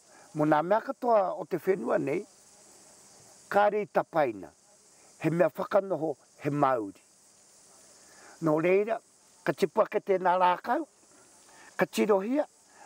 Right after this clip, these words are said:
a me, me, me whakanoho te Māori o tēnei rākau,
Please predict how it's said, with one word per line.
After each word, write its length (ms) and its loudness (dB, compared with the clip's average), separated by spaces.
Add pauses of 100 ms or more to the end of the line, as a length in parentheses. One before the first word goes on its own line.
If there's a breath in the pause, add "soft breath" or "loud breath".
(140 loud breath)
a 160 2
me, 460 -2 (240)
me, 320 2
me 240 -6
whakanoho 480 -2
te 80 -2
Māori 340 0
o 60 -6
tēnei 340 0
rākau, 460 0